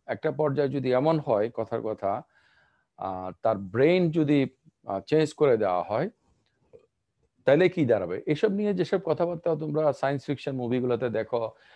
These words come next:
যে মাইন্ডকে আপলোড করা হচ্ছে মানে ইয়ার মধ্যে, উম, কম্পিউটারের মধ্যে, আসলে এই পুরো জিনিসটাকে তোমাদের একটা কথা আমি বারবার করে বলছি যে সব, এই সবগুলো হচ্ছে ফাংশনাল সেন্সে, বিহেভিয়ারাল সেন্সে, যে মানুষ আসলে কি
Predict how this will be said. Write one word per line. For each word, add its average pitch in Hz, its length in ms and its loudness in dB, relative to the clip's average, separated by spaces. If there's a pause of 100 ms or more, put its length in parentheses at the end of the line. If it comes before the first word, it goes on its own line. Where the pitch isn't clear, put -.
(220)
যে 104 140 -2
মাইন্ডকে 143 600 2
আপলোড 139 440 4
করা 139 180 -2
হচ্ছে 120 520 0
মানে 98 320 -8
ইয়ার 95 280 -6
মধ্যে, 92 420 -8
উম, - 520 -20
কম্পিউটারের 143 540 4
মধ্যে, 92 340 -6 (600)
আসলে 160 300 4
এই 196 80 8
পুরো 170 380 4
জিনিসটাকে 190 560 2
তোমাদের 156 320 0
একটা 151 220 -2
কথা 143 200 -2
আমি 139 120 -2
বারবার 117 420 0
করে 135 180 -2
বলছি 113 320 -8
যে 120 80 -8
সব, 147 200 -4 (100)
এই 156 100 -2
সবগুলো 165 340 -2
হচ্ছে 185 140 -4
ফাংশনাল 156 580 -4
সেন্সে, 95 460 -10 (300)
বিহেভিয়ারাল 147 440 0
সেন্সে, - 440 -12 (380)
যে 131 60 0
মানুষ 139 420 2
আসলে 160 320 0
কি 190 280 -2